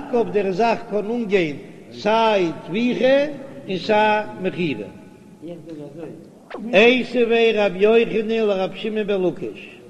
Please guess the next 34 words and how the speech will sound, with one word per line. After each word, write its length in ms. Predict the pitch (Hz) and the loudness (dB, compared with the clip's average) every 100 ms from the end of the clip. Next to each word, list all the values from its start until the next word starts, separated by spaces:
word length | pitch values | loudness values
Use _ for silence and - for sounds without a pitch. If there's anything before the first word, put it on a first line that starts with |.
| - - - | -20 -20 -4
און 120 | 160 170 | 0 0
רב 200 | 165 175 | 2 2
יוחנן 500 | 190 226 220 220 202 | 6 6 4 0 -2
געפרעגט, 500 | 170 175 - 202 190 | -2 -4 -2 -2 0
דער 120 | 185 - | -4 -2
קשיא 320 | 185 170 185 | -2 -2 -4
ריש 220 | 170 160 | -4 -4
לקיש. 320 | 160 147 - - - - - - - - - | -8 -8 -16 -18 -20 -20 -20 -20 -20 -20 -8
די 220 | 147 233 | -2 0
ריש 260 | 202 190 - | 0 -2 -2
לקיש 360 | 214 175 180 131 | -4 -4 -6 -4
זאגסט, 520 | 151 175 180 - - - - - - - - | 0 0 -4 -16 -20 -20 -20 -20 -20 -20 -4
אז 220 | 156 147 | 0 0
מען 140 | 151 156 | -2 -4
פארקויפט, 840 | 160 147 190 208 151 - - - 160 | -4 0 2 4 2 -6 -18 -6 0
לאט 180 | 160 | 0
רב 160 | 151 156 | -2 -6
שמעון, 340 | - 208 180 147 117 104 - - - - 117 | -4 -2 -2 -2 -6 -10 -18 -20 -20 -14 -2
דער 120 | 143 | 0
גנב 420 | 131 185 185 156 127 | 4 4 4 -2 -4
דעם 160 | 147 | -6
שורד 440 | 135 - 196 165 143 | -4 0 2 0 -4
שא, 400 | - 165 160 170 - - | 0 2 4 2 -2 -8
איז 140 | 147 | -4
ער 80 | 147 - | -4 0
פאטער 320 | 170 170 180 | 0 0 -4
פון 160 | 170 | -4
דלת 260 | 180 180 196 | 0 0 0
והי. 340 | 175 208 240 123 - - - - - - - - | 0 0 0 -2 -10 -18 -20 -20 -20 -20 -20 -8
און 120 | 143 | -4
מען 140 | 151 147 | -2 -2
געלערנט, 600 | 156 156 214 131 104 - - - - - - - | 2 4 2 0 -10 -14 -18 -20 -20 -20 -20 -14
גנב 480 | 117 175 220 175 127 - - - - | 2 8 8 6 -2 -10 -16 -18 -14
כליים 680 | 123 147 165 151 131 123 127 | -4 2 4 4 2 -2 -4